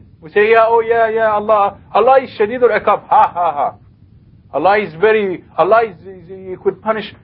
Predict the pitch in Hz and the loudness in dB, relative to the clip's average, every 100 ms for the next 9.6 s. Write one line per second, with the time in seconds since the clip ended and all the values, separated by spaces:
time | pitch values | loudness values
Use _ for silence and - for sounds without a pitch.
0 | - 190 208 202 220 208 208 - 214 214 | -10 -2 -2 0 -4 -2 -8 -4 -2 2
1 | 247 180 117 - 170 190 165 160 147 139 | 2 0 -10 -4 0 0 2 0 0 -2
2 | 98 - 190 254 330 320 - _ _ _ | -4 -12 -12 -6 -4 -4 -6 _ _ _
3 | _ _ _ _ _ _ _ _ 170 202 | _ _ _ _ _ _ _ _ 0 4
4 | 277 269 208 220 247 220 - - _ 147 | 4 2 -2 -2 0 -2 -4 -20 _ -12
5 | - 160 160 165 139 113 - 120 151 143 | -8 -8 -4 -6 -2 -4 -4 -12 -12 -8
6 | 123 107 95 - - - - - - - | -6 -4 -6 -8 -18 -18 -18 -18 -18 -20
7 | - - - - - - - - - - | -20 -20 -20 -20 -20 -20 -20 -20 -20 -20
8 | - - - - - - - - - - | -20 -20 -20 -20 -20 -20 -20 -20 -20 -6
9 | 156 190 247 254 247 | -4 0 2 0 -4